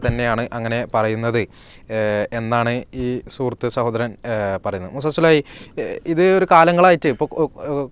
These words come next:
കുറേയധികം സമയമായിട്ട് ഇവിടെ നടന്നുകൊണ്ടിരിക്കുന്ന ഒരു തെറ്റിദ്ധരിപ്പിക്കലാണ്. ഏ-, ഈ എവ്-, എവിടുന്നാണ് ഇവർക്ക് ഈ ഒരു വാദം കിട്ടിയിട്ടുള്ളത്? ഇവർ പറഞ്ഞ പോലെ, ഏഹ്, ഖുർആൻ്റെ ആയത്തുകൊണ്ടാണോ ഇവർക്ക് ഇത് സ്ഥിരപ്പെടുന്നത്?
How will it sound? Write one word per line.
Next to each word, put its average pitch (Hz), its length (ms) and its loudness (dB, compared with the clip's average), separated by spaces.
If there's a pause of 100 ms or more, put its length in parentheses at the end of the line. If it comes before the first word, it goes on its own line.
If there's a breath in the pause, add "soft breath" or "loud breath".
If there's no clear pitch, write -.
(140)
കുറേയധികം 135 420 0 (220)
സമയമായിട്ട് 131 640 -4
ഇവിടെ 135 340 -2
നടന്നുകൊണ്ടിരിക്കുന്ന 120 800 -4
ഒരു 117 280 -2
തെറ്റിദ്ധരിപ്പിക്കലാണ്. 98 640 -6
ഏ-, 156 340 -2
ഈ 175 100 2 (180)
എവ്-, 190 160 2
എവിടുന്നാണ് 196 640 4
ഇവർക്ക് 123 340 -2 (340 soft breath)
ഈ 123 80 -2
ഒരു 117 60 -2
വാദം 110 400 0 (160)
കിട്ടിയിട്ടുള്ളത്? 107 440 -8
ഇവർ 123 180 -4
പറഞ്ഞ 120 160 -2
പോലെ, 120 280 0 (360 soft breath)
ഏഹ്, 117 140 -12
ഖുർആൻ്റെ 127 360 0
ആയത്തുകൊണ്ടാണോ 123 600 0
ഇവർക്ക് 101 300 -6
ഇത് 107 120 -4 (180)
സ്ഥിരപ്പെടുന്നത്? 101 680 -8